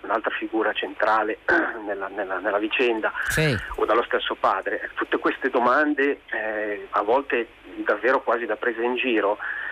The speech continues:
Speaker 1: eh, hanno una finalità sostanzialmente, cioè far uscire questo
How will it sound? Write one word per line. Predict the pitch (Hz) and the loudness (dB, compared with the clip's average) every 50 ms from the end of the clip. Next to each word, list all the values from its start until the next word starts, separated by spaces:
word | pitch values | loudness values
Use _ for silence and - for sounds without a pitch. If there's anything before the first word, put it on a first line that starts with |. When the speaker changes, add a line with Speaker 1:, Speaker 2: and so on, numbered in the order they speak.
| - - - - - - - - - | -6 -6 -6 -8 -10 -12 -14 -6 -2
Speaker 1:
eh, | - 98 95 98 95 92 95 92 92 92 - - | 2 2 4 4 4 4 2 2 2 0 0 0
hanno | 117 123 123 135 147 151 151 135 117 107 - - - - - - - - - - - - - - - | 0 2 2 4 4 4 4 4 2 0 -2 -4 -4 -4 -4 -4 -4 -4 -4 -4 -6 -6 -8 -6 -2
una | - 135 147 143 | 0 2 2 2
finalità | - - 127 117 110 110 107 98 - 151 139 113 - | 2 0 0 0 0 0 -2 0 2 2 2 2 0
sostanzialmente, | 117 - - 117 104 107 - 117 110 117 113 107 98 98 107 | -6 -6 -6 -6 -6 -4 -2 -2 0 0 0 -2 -2 -4 -4
cioè | - - 127 110 | 0 2 2 2
far | 98 - 131 127 131 | 2 2 2 2 2
uscire | 127 113 - - 156 147 120 107 98 | 0 -2 0 2 4 4 4 2 0
questo | - - 104 - - - 113 107 101 95 92 | -2 -4 -4 -6 -2 0 2 2 2 2 0